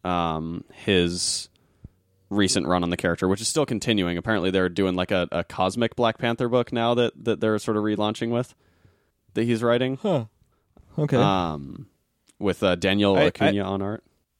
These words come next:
Speaker 2: Oh, cool. I read the first volume. It's, it is good.
Speaker 1: Yeah.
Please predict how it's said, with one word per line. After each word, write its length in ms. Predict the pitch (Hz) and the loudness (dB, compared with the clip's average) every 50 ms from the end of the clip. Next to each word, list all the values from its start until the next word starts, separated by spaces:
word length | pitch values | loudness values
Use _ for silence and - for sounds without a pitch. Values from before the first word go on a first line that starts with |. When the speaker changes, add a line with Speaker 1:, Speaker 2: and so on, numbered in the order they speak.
| _ - | _ -6
Speaker 2:
Oh, 180 | 143 143 131 | -4 -2 -4
cool. 380 | 120 - 156 139 117 104 98 98 - _ - - | -2 -2 -2 0 0 -2 -4 -8 -14 _ -14 -4
I 120 | - 139 165 | 0 0 2
read 240 | 170 175 185 190 175 | 4 4 2 2 2
the 200 | 151 127 120 - _ _ _ - - | 2 2 2 0 _ _ _ -20 -14
first 300 | - - 135 131 131 - | -4 -2 0 0 0 0
volume. 500 | - 101 101 104 104 110 120 117 127 - - | 0 0 0 0 0 -2 -6 -8 -10 -10 -10
It's, 240 | 131 - - - _ | -10 -12 -14 -10 _
it 120 | - 123 | -2 -2
is 120 | 147 143 - | -2 -2 0
good. 280 | - 110 117 101 95 107 | 0 0 0 0 -2 -4
Speaker 1:
Yeah. 200 | 104 98 87 | -8 -10 -12